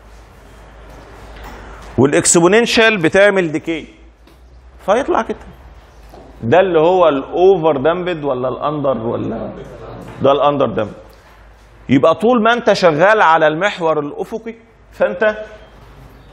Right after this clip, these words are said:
اوفر، بدات تطلع لفوق أن-، حتى لو هنا في اوسيليشن، تمام كده، بس في لسه لازال نسبه اخماد لانك موجود شمال.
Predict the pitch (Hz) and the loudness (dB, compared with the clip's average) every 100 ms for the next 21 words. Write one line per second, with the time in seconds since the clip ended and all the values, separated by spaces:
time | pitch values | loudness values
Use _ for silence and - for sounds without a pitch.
0 | - - 190 175 117 - - - - - | -8 2 4 4 0 -10 -18 -20 -20 -20
1 | - - - _ _ - - - - 147 | -20 -20 -20 _ _ -20 -20 -16 0 2
2 | 156 233 202 185 226 226 208 175 170 - | 4 4 2 0 2 2 2 2 0 -2
3 | 214 233 - - - - _ _ _ _ | 0 0 -2 -14 -20 -20 _ _ _ _
4 | - 131 123 - 208 214 165 135 120 90 | -6 -6 -4 -4 -2 2 2 2 -2 -8
5 | - - - - _ _ - - _ - | -14 -20 -20 -20 _ _ -20 -20 _ -6
6 | 156 165 - 135 127 - - - - - | -4 -4 -2 0 0 -4 -16 -20 -20 -20
7 | - - - - - - 110 131 139 185 | -20 -20 -20 -20 -20 -6 0 2 2 2
8 | 202 - - - - - - 107 151 156 | 2 -2 -20 -20 -20 -20 -18 -2 0 0
9 | 147 165 185 180 - 151 131 131 160 165 | -4 0 2 2 2 2 2 2 0 0
10 | 160 151 - - 147 185 180 156 151 143 | -4 -6 -8 -8 -4 -2 0 -2 0 -2
11 | 139 127 135 - 95 78 | 0 0 -2 -6 -8 -10